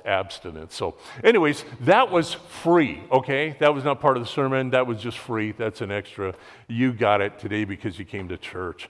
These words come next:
all right? Don't you feel special? All right? But what are we to do? Understand what the will of the Lord is. And what is the will of the Lord?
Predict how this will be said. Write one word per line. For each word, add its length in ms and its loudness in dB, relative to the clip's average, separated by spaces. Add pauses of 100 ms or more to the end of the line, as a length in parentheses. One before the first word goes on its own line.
(140)
all 160 -8
right? 300 -8 (120)
Don't 220 -2
you 60 -10
feel 180 -6
special? 460 -8 (420)
All 100 0
right? 200 0 (520)
But 140 8
what 180 10
are 60 2
we 160 0
to 140 -2
do? 180 -4 (140)
Understand 580 2
what 140 2
the 80 0
will 240 4
of 80 -4
the 80 0
Lord 320 4
is. 420 0 (220)
And 160 4
what 180 8
is 200 0
the 100 -4
will 260 4
of 100 0
the 60 -4
Lord? 560 2